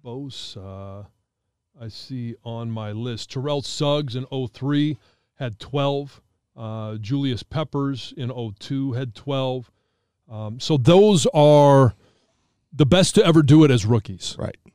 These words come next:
Speaker 1: And so that is, I, I would think, you know, fourteen and a half by Javon Kearse would be the ceiling.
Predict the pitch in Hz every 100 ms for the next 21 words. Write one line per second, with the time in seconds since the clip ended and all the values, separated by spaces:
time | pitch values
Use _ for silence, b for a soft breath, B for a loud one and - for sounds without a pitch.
0 | _ _ _ _ - 131 127 156 143 120
1 | 151 160 160 147 143 139 131 - - 143
2 | 139 139 147 147 113 - 147 139 - _
3 | _ _ 120 110 104 _ _ _ _ 143
4 | 139 156 139 131 98 147 123 104 - _
5 | _ _ _ _ 123 123 117 120 131 120
6 | - 151 131 - 113 131 120 131 127 123
7 | 110 _ _ _ _ 123 123 - 110 87
8 | -